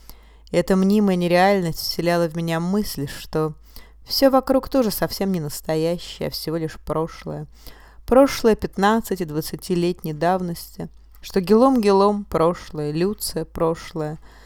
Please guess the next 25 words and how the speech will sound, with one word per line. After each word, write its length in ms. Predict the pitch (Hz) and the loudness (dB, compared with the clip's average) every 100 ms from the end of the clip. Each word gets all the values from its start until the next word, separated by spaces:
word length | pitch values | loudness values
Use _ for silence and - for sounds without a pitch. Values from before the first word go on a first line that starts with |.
| - - - - - - | -20 -20 -20 -20 -14 0
Земаник 580 | 185 285 277 247 226 | 6 6 6 4 2
прошлое, 760 | - 196 202 - - 185 175 170 - - - | 2 4 4 2 -2 0 0 -2 -10 -20 -4
а 80 | 185 | 0
Елена 360 | 190 262 294 | 4 4 4
была 220 | 247 240 233 | 4 6 6
разве 260 | 226 214 | 4 2
что 220 | - - | -2 -4
камнем, 500 | 175 202 226 240 208 | -2 2 2 0 -4
который 400 | - 156 156 147 | -6 -8 -6 -4
я 60 | 143 | -6
хотел 400 | - 151 - 220 | -6 -8 -6 -8
швырнуть 540 | - 180 175 175 175 | -6 -4 -4 -4 -6
в 40 | 170 | -8
это 160 | 156 | -8
прошлое. 720 | - 151 147 - - 139 151 - - - - - | -8 -6 -6 -8 -12 -12 -12 -14 -20 -20 -20 -20
Все 200 | - - | -8 -2
эти 140 | 196 208 | -2 -4
три 220 | - 202 | -2 -2
дня 380 | 180 196 220 226 - | 0 -2 -2 -6 -10
были 180 | 156 156 | -6 -4
лишь 240 | 156 147 - | -4 -6 -6
театром 380 | 185 185 190 - | -8 -6 -10 -14
теней. 500 | - 143 135 135 143 - - - - - - - - - - - | -12 -10 -8 -10 -12 -18 -20 -20 -20 -20 -20 -20 -20 -20 -20 0
Так 280 | 190 196 | 0 0
ли? 140 | - | -6